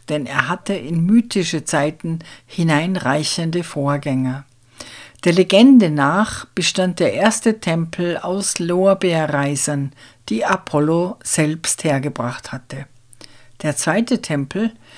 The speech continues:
bestand aus Wachs und Federn,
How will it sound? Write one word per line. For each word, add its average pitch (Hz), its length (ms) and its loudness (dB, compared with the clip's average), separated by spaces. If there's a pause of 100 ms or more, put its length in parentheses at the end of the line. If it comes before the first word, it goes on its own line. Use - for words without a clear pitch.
(200)
bestand 220 400 2
aus 190 260 2
Wachs - 640 0 (100)
und 170 160 -2
Federn, 151 640 0